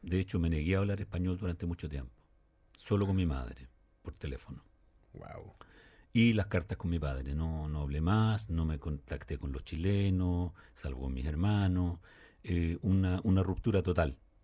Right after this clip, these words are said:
Speaker 1: absoluta, ¿no? Eh, yo volví a Chile la primera vez, eh, el año ochenta y,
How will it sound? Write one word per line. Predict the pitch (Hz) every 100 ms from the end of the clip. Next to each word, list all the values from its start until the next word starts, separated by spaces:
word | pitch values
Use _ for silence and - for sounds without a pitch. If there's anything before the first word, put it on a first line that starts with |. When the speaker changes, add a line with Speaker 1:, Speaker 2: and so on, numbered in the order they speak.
| _
Speaker 1:
absoluta, | - - - 92 82 71 - - -
¿no? | 87 87 - - - - - - _ _ -
Eh, | 82 78 78 76 76 67 - -
yo | 82 101
volví | 117 120 120 101 95 90 104 107 107 107 107
a | 92
Chile | 80 - 98 98 101
la | 87
primera | 85 87 85
vez, | 87 95 - - -
eh, | 87 82
el | 78
año | 80 82 85
ochenta | 85 - 76 - 73
y, | 73